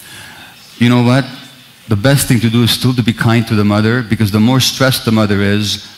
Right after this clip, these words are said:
the more ha-, that has a greater impact on the child than the cocaine or the crystal meth does. So that, so that the, the, the kinder you can be to the mother,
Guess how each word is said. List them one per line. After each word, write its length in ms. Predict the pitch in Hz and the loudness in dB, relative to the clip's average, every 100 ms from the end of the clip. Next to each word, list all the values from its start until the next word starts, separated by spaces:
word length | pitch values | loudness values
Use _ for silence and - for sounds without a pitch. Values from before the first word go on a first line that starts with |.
| - | -4
the 80 | 113 | 0
more 220 | 113 123 | 2 4
ha-, 180 | 123 - | 2 2
that 140 | 117 120 | 2 2
has 100 | 113 | 0
a 40 | |
greater 320 | 101 120 117 | 0 0 2
impact 400 | 110 98 110 95 | 0 0 0 0
on 140 | 104 98 | 0 0
the 80 | |
child 420 | 95 123 104 98 92 - 110 | -2 0 0 0 -2 -8 -8
than 220 | 95 101 | -2 0
the 80 | 101 | 0
cocaine 440 | - 107 113 107 | 0 -2 0 0
or 80 | 101 | 0
the 100 | 92 | -2
crystal 340 | 92 107 - 95 | -2 -4 -2 -2
meth 240 | 101 101 | -2 -2
does. 340 | 80 80 - - - - - - - - - - - - - - - - | -6 -6 -16 -20 -20 -20 -20 -20 -20 -20 -20 -20 -20 -20 -20 -20 -20 -18
So 180 | - 120 | -6 -2
that, 200 | 107 107 98 - - | 2 2 0 -10 -12
so 160 | - 117 | -4 -2
that 400 | 101 104 90 85 - - 113 | 2 0 -2 -10 -20 -20 -6
the, 100 | 110 | -6
the, 380 | 104 110 120 - | -2 0 0 0
the 80 | 113 | -2
kinder 420 | - 135 143 127 | 2 2 2 2
you 140 | 117 | 0
can 180 | 101 107 | 2 2
be 80 | 110 | 2
to 120 | 110 | 0
the 100 | 104 | 0
mother, 500 | 104 117 101 87 87 | 0 0 0 -2 -6